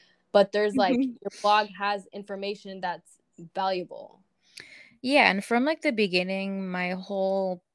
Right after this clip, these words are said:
Speaker 2: point with, like, writing articles, like, in that vein is, like, to tell people,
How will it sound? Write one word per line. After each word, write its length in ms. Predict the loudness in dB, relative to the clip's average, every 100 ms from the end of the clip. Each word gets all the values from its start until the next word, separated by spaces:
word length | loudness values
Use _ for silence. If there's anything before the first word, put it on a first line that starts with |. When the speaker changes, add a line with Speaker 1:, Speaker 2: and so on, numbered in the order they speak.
| _ -20
Speaker 2:
point 540 | -10 -4 -4 -4 -8 _
with, 240 | -8 -8 -4
like, 200 | -6 -4
writing 640 | 0 2 2 -2 -8 -12 -14 _ _ _ -4
articles, 680 | 0 0 -2 -4 -6 -4 -4
like, 200 | -6 -6
in 200 | -12 -10
that 220 | -10 -10
vein 560 | -8 -8 -8 -8 -8 -10 -16 _ _ -4
is, 240 | -4 0
like, 240 | -2 -2
to 100 | -8
tell 280 | -8 -2 -2
people, 500 | -2 -6 -2 -2 -2